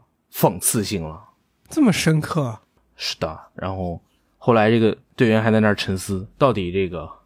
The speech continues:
Speaker 1: 是我们错了还是加米拉，加米拉，这个怪兽叫加米拉，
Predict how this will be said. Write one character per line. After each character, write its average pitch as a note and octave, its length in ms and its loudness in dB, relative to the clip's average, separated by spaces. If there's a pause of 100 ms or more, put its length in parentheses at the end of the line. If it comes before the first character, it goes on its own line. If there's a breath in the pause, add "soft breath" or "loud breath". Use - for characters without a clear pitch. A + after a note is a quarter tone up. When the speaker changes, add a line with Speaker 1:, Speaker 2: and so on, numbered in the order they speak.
(280)
Speaker 1:
是 - 140 -2
我 G#2 180 4
们 F2+ 120 -6
错 A#2 200 0
了 F2+ 60 -4
还 F#2+ 60 -4
是 G2 40 -4
加 A2 140 -2
米 G2+ 80 -2
拉， F2 220 -8 (120)
加 B2+ 160 2
米 A2+ 120 0
拉， D#2+ 200 -6
这 - 80 -2
个 G#2 60 0
怪 A#2 160 2
兽 A2 100 0
叫 F#2 80 0
加 A2 140 2
米 G#2 80 4
拉， E2 260 -6